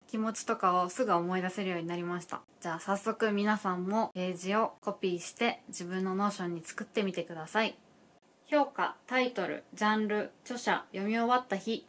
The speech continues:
というカラムがあります。右上のニューのボタンを押してみましょ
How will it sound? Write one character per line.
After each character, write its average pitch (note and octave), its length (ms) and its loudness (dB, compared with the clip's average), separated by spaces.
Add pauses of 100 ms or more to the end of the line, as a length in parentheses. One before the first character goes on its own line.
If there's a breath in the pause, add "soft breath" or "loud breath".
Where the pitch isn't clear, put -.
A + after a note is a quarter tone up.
と F#3+ 100 -2
い F3 120 0
う E3+ 60 -2
カ F3+ 160 -4
ラ F3+ 100 0
ム F3+ 140 -2
が F3+ 100 -2
あ F3 60 -2
り F3 80 -6
ま F3+ 240 -4
す。 - 240 -20
右 A#3 360 4
上 C#4 200 4
の C4+ 260 4 (160)
ニ B3+ 140 4
ュ C#4 260 6
ー F#3+ 60 -6
の G3 160 -2 (420)
ボ G3 80 -4
タ G3 200 2
ン G3 140 0
を - 140 0
押 F#3 100 -6
し - 60 -14
て F#3+ 140 -4
み F#3 140 -2
ま F#3 160 -4
し - 100 -4
ょ G#3 220 0